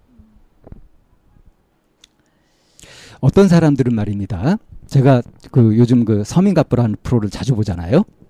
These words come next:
근데 거기에서 그 동정업계보다도 훨씬 이제 돈을 잘 벌고 그래서 이제 그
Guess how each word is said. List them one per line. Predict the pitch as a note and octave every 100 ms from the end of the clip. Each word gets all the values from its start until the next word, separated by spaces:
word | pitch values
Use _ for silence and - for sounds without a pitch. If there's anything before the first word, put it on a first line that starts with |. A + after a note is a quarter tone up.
| _ _ _ - - -
근데 | D3 D#3
거기에서 | D#3 - - D3 C3 E3 G3 - _ - _ _ _
그 | - B2+ A#2 A2 G#2 -
동정업계보다도 | C3+ D3 E3+ C3 - _ C#3 B2+ A#2 B2 B2 A2 D3+ F#3+
훨씬 | F3 E3 - C#3+ _
이제 | C3 B2+
돈을 | - A#2+ B2+
잘 | A2+ A2+
벌고 | A2 A#2
그래서 | A2 A#2+ A2+ A#2+
이제 | G#2+ A2 G2+ _ _ _ _
그 | - G#2 D3